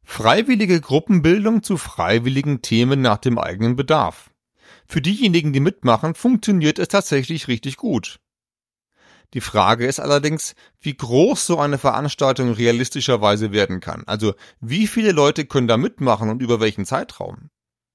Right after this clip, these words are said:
Eine Gesellschaft gibt's ja nicht nur für hundert Leute an einem Tag, sondern für viele Millionen Leute, und zwar ihr ganzes Leben lang, über viele Generationen hinweg.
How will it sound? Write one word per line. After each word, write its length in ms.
Eine 340
Gesellschaft 720
gibt's 220
ja 120
nicht 280
nur 240
für 260
hundert 400
Leute 440
an 140
einem 360
Tag, 460
sondern 380
für 400
viele 460
Millionen 500
Leute, 460
und 120
zwar 140
ihr 140
ganzes 400
Leben 340
lang, 340
über 200
viele 320
Generationen 800
hinweg. 520